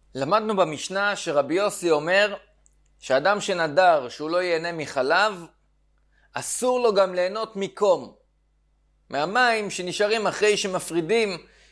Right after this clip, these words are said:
את החלק המוצק מתוך החלב והופכים אותו לגבינה.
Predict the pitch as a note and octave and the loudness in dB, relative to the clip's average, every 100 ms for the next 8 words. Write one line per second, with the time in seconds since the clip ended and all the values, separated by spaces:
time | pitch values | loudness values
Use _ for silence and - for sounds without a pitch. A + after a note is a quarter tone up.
0 | - D3+ D#3+ D3+ D3 C#3+ - G#3 G3 F3+ | -4 -2 4 4 6 4 0 0 0 2
1 | E3 D#3 D3 C#3+ - _ _ _ _ _ | 2 2 0 -4 -8 _ _ _ _ _
2 | _ _ _ _ _ _ _ _ C#3+ D#3+ | _ _ _ _ _ _ _ _ -6 -6
3 | - B3+ A#3+ - - - _ - D#3 E3+ | 0 2 2 2 -6 -20 _ -12 -6 -2
4 | G#3+ G3 E3 F3 E3+ E3 C3 A#2 _ _ | 0 -2 2 2 4 0 -2 -10 _ _
5 | _ C#3 C#3+ F3+ F3 F3 E3 C3 C#3+ C#3+ | _ -8 -6 -6 -4 0 0 0 -2 -2